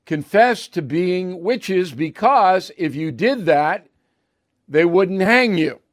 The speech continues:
Well, the frenzy lasted more than a year. Two hundred people were tried,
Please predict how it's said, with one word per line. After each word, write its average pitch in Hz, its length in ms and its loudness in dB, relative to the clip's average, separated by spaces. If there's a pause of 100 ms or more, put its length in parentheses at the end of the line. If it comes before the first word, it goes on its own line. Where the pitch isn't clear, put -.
(1000)
Well, 165 160 2
the 170 80 2
frenzy 196 420 2
lasted 190 480 2
more 233 260 0
than 220 140 -6
a - 20 -4
year. 185 440 -6 (560)
Two 180 160 0
hundred 202 260 0
people 185 320 -2
were 165 140 -2
tried, 143 580 -2